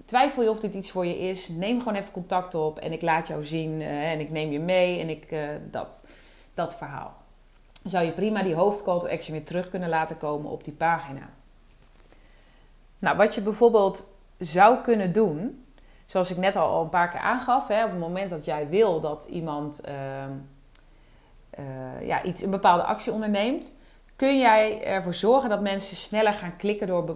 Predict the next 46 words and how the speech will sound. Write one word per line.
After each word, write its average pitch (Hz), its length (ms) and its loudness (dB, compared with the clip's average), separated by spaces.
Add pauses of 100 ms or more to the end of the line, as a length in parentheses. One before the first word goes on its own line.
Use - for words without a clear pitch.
ja, 160 120 -6
je 151 120 -2
moet 220 120 0
eigenlijk 208 360 0
mensen 208 280 -2
als 185 60 -4
het 170 100 -6
ware 185 240 2
overtuigen. 165 680 -2
Nou, - 140 -12
ik - 60 -16
zei, - 180 -6
ik - 80 -10
gaf 220 180 -6
net 202 160 -4
al 180 80 0
als - 160 -6
voorbeeld 175 360 0
dat 160 160 -6
jij, 143 380 -4
eh, 143 80 -10 (140)
bijvoorbeeld 160 400 -6
kan 165 120 -10
zeggen, 160 300 -6 (480)
eh, 139 60 -8 (360)
"Maak 170 180 0
een 175 60 -8
afspraak 165 300 -8
voor 165 120 -8
een 151 60 -12
gratis 156 280 -2
strategie-sessie. 240 960 -2 (240)
Ik - 120 -12
geef 202 220 4
je 185 60 0
direct 220 440 0
al 247 120 4
drie 214 220 0
tips." - 460 -10 (460)
Of, 233 460 6 (520)
eh, 175 720 4
"Ik 208 100 0
geef 247 260 4
er 202 140 2
maar 269 320 4
vijf 294 320 2